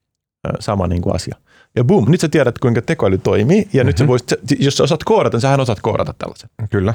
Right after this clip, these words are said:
Speaker 1: Se laskee niinku, kuinka paljon oli ilmankosteusero, kuinka paljon oli, ö, ilmavirtausero,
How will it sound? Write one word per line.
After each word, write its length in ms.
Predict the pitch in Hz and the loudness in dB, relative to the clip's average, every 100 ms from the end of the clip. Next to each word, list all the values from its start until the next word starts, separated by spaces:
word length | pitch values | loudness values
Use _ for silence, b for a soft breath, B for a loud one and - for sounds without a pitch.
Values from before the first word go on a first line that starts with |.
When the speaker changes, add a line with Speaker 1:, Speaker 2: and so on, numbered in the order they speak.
| - | 0
Speaker 1:
Se 80 | 139 | 0
laskee 380 | 135 - 123 | 0 0 0
niinku, 320 | 101 98 104 - B B | 2 2 0 -4 B B
kuinka 240 | - 127 117 | 0 2 2
paljon 320 | 110 104 98 | 0 0 2
oli 160 | 95 104 | 2 2
ilmankosteusero, 960 | 117 104 101 98 98 90 - 107 92 - B B | 2 0 -2 -2 -2 -2 -2 -2 -2 -6 B B
kuinka 280 | - 104 101 | -2 0 0
paljon 360 | 95 90 90 87 | 0 0 2 2
oli, 340 | 87 87 - _ | 2 0 -2 _
ö, 40 | 104 - | -4 0
ilmavirtausero, 920 | 104 90 120 107 - 87 - 110 92 | 0 2 0 -2 -2 -4 -2 -2 -2